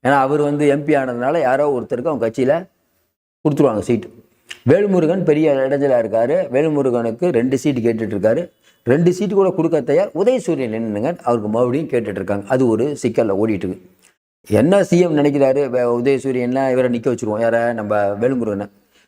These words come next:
கருணாசை கூட்டு வந்து அவரையும் உதயசூரியன்ல நிக்க வச்சிருவோம், அவரு ஓகேன்ட்டார். யார் வந்தாலும் உதயசூரியன்ல நில்லுங்க. அதே மாதிரி கொங்கு மக்கள் கட்சி உதயசூரியன் நில்லுங்க. இப்படி ஒரு கணக்கு போட்டுட்டு இருக்காங்க.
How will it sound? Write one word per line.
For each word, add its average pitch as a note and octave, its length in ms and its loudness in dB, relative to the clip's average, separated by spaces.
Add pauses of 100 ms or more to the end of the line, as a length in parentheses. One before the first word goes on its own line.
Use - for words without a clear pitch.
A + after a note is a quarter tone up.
(200)
கருணாசை D#3 400 0
கூட்டு B2+ 140 -2
வந்து C3+ 180 2
அவரையும் C3 400 0
உதயசூரியன்ல C3 520 -2
நிக்க A#2+ 200 -2
வச்சிருவோம், C3 240 0
அவரு C#3+ 280 0
ஓகேன்ட்டார். B2 380 -2 (1200)
யார் B2 340 4
வந்தாலும் B2+ 420 0
உதயசூரியன்ல C3 520 0
நில்லுங்க. A2+ 300 -4 (560)
அதே C3 140 2
மாதிரி C#3 160 2
கொங்கு C#3+ 260 2
மக்கள் A#2 260 0
கட்சி A2 200 -4
உதயசூரியன் A#2+ 580 0
நில்லுங்க. G#2 220 -4
இப்படி D#3+ 260 0
ஒரு C#3 280 2
கணக்கு B2 320 -4
போட்டுட்டு G#2+ 280 -4
இருக்காங்க. G2 280 -4